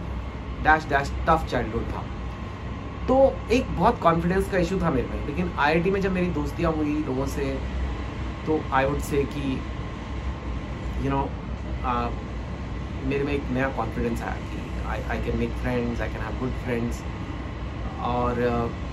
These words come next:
that I would say is one of the big things that helped me throughout in life। Today also I can talk to anyone,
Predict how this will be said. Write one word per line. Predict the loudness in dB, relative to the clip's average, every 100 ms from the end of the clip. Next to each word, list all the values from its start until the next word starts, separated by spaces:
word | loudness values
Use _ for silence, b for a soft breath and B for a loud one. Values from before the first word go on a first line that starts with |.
| -6 -8 -6 -6 -6 -6 4
that | 6 6
I | 4
would | 2 2
say | 2 2 2
is | 0
one | 0
of | 0
the | 0 4
big | 4 4 0
things | 2 2 0
that | 0 0
helped | -2 -2 0
me | 2
throughout | 4 6 6
in | 4 -2
life। | -4 -6 -6 -6 -8 -8 -6 -6 0
Today | 6 10
also | 10 8 4 4
I | 6 4
can | 4 4
talk | 4
to | 4 2 6
anyone, | 4